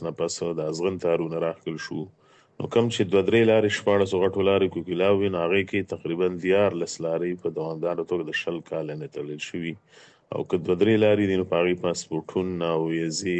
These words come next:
او تګ راتګونه دومره مشکل کړلی شو چې د دې په نتیجه کې دلته د سیمه ییز تجارت د ولسونو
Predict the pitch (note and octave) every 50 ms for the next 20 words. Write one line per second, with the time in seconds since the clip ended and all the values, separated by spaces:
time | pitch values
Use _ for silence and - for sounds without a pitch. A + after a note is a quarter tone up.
0 | E2+ E2 D#2+ D#2+ - - F#2+ F#2 F2+ E2+ E2 E2 D#2+ E2+ D#2+ E2 F2+ E2+ E2 E2
1 | F2 E2+ E2+ E2 E2 E2 D#2 - - - - F#2+ G#2+ G#2 G#2 - E2+ D#2+ E2 D#2+
2 | D#2+ D#2+ - F2 F2+ G#2 - _ _ _ - - - - _ _ - - F2 D#2+
3 | E2 F#2 F2+ G#2+ A2 G2+ G2+ G2+ G2 G2 F2+ F2+ F2 E2+ F#2+ G2 F#2 F#2 - G2+
4 | F#2+ F2 F2 F2+ F2 F2 - - F2 F2+ F2 E2 F2+ E2+ E2+ E2 E2+ E2+ - -
5 | - - _ _ _ - - - - - F#2 F2 F2+ F2 F#2 G2+ G2+ - - -
6 | G#2 G2 G2 G2 G2 G2 G#2+ G#2 G#2 A#2 A2+ G#2+ G#2 G2+ G#2+ G#2 - - A#2+ A#2
7 | A#2+